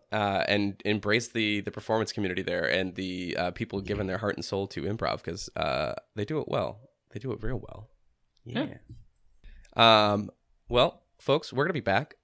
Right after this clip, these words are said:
Speaker 1: We're gonna keep doing more Muppets next week. Uh, we're gonna be back doing Muppets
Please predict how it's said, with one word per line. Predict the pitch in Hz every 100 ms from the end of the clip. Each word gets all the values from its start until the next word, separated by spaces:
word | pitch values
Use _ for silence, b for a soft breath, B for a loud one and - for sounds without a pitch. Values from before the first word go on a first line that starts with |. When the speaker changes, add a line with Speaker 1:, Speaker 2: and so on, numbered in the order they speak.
| -
Speaker 1:
We're | 117
gonna | 110
keep | 131
doing | 117 110
more | 101
Muppets | 92 90 143 - - -
next | - 101 113
week. | 107 110 - _ _ -
Uh, | 98 92 90
we're | 95
gonna | 95 95
be | 92
back | - 98 95 - -
doing | 110 104 98 -
Muppets | 101 120 104 -